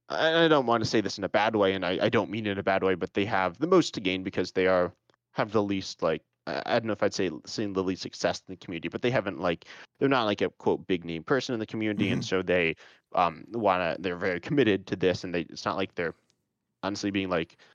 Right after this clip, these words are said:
Speaker 1: um, th-, it's not like they have other stuff that they're working on instead of this, so they're committed
Speaker 2: Yeah.
Speaker 1: to it.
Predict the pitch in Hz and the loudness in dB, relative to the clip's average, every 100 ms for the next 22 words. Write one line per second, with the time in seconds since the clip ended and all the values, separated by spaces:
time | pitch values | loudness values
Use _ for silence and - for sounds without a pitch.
0 | _ _ _ - 92 85 65 110 107 117 | _ _ _ 0 0 0 -2 0 0 0
1 | 117 98 101 104 92 120 104 - 95 - | -2 -2 -2 0 0 0 0 0 -2 -2
2 | - - 87 69 92 - 92 80 - - | -8 -6 -4 -2 -2 -2 -4 -4 -8 -2
3 | 104 92 85 82 - 101 95 - 123 110 | 0 0 0 -2 -2 -4 -4 0 2 4
4 | 90 - 87 101 | 2 0 2 0